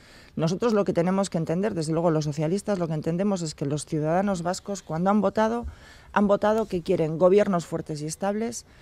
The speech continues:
que quieren gobiernos abiertos y plurales, y en ese sentido nosotros estamos dispuestos a tra-, a seguir trabajando, porque creo que es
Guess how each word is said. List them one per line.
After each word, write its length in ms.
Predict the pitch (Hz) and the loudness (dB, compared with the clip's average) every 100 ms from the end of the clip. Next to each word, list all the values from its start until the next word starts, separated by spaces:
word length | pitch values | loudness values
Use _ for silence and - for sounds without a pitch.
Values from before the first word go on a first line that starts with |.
| - - - - | -20 -20 -20 -4
que 120 | 175 | -2
quieren 420 | 160 220 214 202 185 | 6 8 8 6 2
gobiernos 760 | - 175 165 185 180 170 165 - | 2 4 8 6 6 2 0 -2
abiertos 600 | - 160 185 185 175 165 - | 0 4 4 4 0 -2 -2
y 100 | 180 | -2
plurales, 800 | - 151 151 175 208 254 - - - - - | 0 0 0 0 0 -4 -10 -16 -20 -20 -4
y 120 | 165 | -2
en 100 | 170 | 0
ese 180 | 180 202 | 0 0
sentido 440 | 185 165 175 196 208 | -2 -2 0 2 2
nosotros 580 | 160 156 165 196 202 - | 0 -2 -2 -2 -2 -4
estamos 400 | 151 - 170 175 | -6 -4 -2 -2
dispuestos 640 | 156 147 165 160 190 202 - | -4 -4 -6 -4 -4 -6 -6
a 80 | 147 | -8
tra-, 140 | - | -6
a 100 | - | -4
seguir 320 | 143 139 143 165 | -2 0 0 -2
trabajando, 640 | - 127 123 135 123 113 | -2 -4 -4 -4 -4 -6
porque 240 | - 135 147 | -6 -6 -4
creo 300 | - 180 180 | 0 2 2
que 180 | 165 175 | 2 0
es 180 | 196 | -2